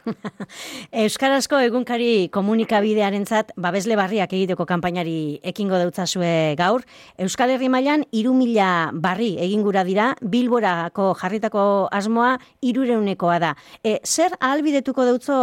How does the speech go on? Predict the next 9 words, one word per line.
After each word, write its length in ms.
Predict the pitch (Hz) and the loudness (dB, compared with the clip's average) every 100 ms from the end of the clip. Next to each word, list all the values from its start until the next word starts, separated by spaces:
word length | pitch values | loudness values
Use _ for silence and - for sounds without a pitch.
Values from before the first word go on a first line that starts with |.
| 214 | 2
babesle 400 | 185 226 254 262 | 2 0 0 -2
kopuru 400 | 247 240 254 240 | -2 -2 0 2
hori 180 | 226 233 | 2 2
lortzeak, 580 | 226 208 226 220 226 - | 0 0 0 0 0 -6
e, 360 | - 202 180 170 | -8 -4 -4 -4
berria, 560 | 185 202 202 233 214 202 196 190 190 185 | -2 -2 0 2 2 2 2 2 0 -2
e, 240 | 196 190 | -4 -4
proiektu 580 | 175 202 214 226 - 196 | -2 0 2 0 2 2
osoari? 520 | 185 - 175 156 139 | 2 2 0 0 -6